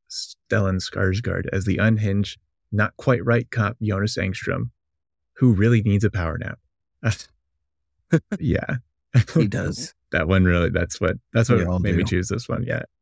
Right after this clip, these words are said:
Speaker 1: And they say, "No one holds him accountable," which was kinda something, uh, I noticed. Um,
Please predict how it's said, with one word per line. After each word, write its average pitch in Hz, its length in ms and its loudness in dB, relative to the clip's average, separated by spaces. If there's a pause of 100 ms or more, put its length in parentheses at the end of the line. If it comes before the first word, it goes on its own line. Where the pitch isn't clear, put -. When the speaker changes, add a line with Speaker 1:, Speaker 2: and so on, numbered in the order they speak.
(120)
Speaker 1:
And 98 140 0
they 95 80 4
say, 90 380 0
"No 98 160 4
one 98 100 4
holds 92 240 2
him 85 80 0
accountable," 123 640 2 (600)
which - 280 -4 (100)
was 95 300 -2 (120)
kinda 90 180 0
something, 87 400 -2
uh, 87 240 -2
I 98 60 0
noticed. 92 480 -2
Um, 90 340 -4